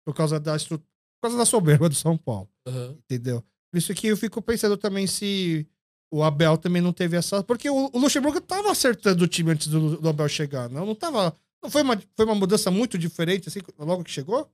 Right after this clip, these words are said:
Speaker 2: Cara, é
Speaker 1: Entendeu?
Speaker 2: assim, tipo, óbvio que a estrutura ajuda, é, é um conjunto de coisas pra fazer a parada virar. O, mas o Abel é o principal, é a principal ferramenta disso tudo. Isso é indiscutível.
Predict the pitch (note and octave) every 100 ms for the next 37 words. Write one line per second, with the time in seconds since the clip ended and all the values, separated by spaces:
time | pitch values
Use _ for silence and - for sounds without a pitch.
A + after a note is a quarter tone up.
0 | _ _ _ _ - G3 D3+ C#3 D3+ D3
1 | F3+ C#3+ B2+ - C#3 C3 B2+ A#2+ - B2+
2 | F#3 D#3+ E3 D3 - C#3+ C3+ C3 B2 A#2+
3 | - C3 C3 B2+ - C3+ C#3+ D#3 C#3 B2
4 | A#2+ C3 C3+ C3+ _ _ _ _ - E3+
5 | - D3+ E3 A#3 A#3+ F3+ B3 D#4 G3+ -
6 | F3+ G3+ - A3 A3 F3+ G3 G3 F#3+ F#3+
7 | F3 G#3+ C#3 - _ _ _ _ - D3+
8 | D3+ D3 E3+ E3 C#3 D3 F#3 - B3 -
9 | _ G3+ D#3+ F#3+ A#3 F3 D#3 E3 - -
10 | C#3+ G3 A#3 D4+ D#3 D3+ D3 D3+ - -
11 | D3 A#2 _ _ C3 F3 E3+ D#3+ - A3
12 | - B2+